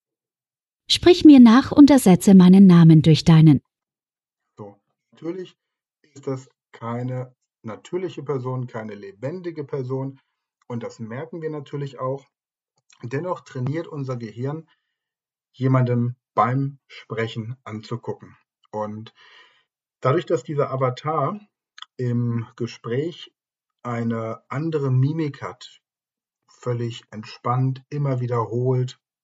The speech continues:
Speaker 2: dich lobt für deine Leistungen und niemals irgendwie irgendwas kritisch hinterfragt oder die Augen verdreht, ist es für dich motivierender,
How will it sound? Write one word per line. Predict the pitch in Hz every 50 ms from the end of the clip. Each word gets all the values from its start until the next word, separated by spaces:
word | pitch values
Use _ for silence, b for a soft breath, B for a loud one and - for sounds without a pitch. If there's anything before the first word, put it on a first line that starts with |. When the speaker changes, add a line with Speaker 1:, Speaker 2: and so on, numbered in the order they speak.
| _ -
Speaker 2:
dich | 110 110 - -
lobt | 120 120 131 135 143 147 143 147 _
für | - - - 123
deine | 117 120 117 117 117 117 117 117 117 _ _
Leistungen | 120 113 110 127 151 160 - - - 147 139 135 131 127 127 131 131
und | 117 110 110 110 - _ _ _ _ _ _ _ _ _
niemals | - 123 131 131 127 120 113 113 -
irgendwie | 120 113 113 110 113 107 107 107 107 107 101 98 107 _ _ _ _ _ _ _ _ -
irgendwas | 113 107 104 95 - _
kritisch | - - 123 120 117 - -
hinterfragt | 113 104 98 92 - - - - 98 120 127 131 135 139 131 - -
oder | 107 107 104
die | 98 95 -
Augen | - 127 143 151 151
verdreht, | 131 - 139 131 131 127 131 135 131 131 _ _ _ _ _ _ _ _ _ -
ist | 139 127 139
es | 131 127
für | - 139 131
dich | 127 117
motivierender, | 120 120 117 120 120 110 110 123 131 135 127 127 123 117 120 117 113 - _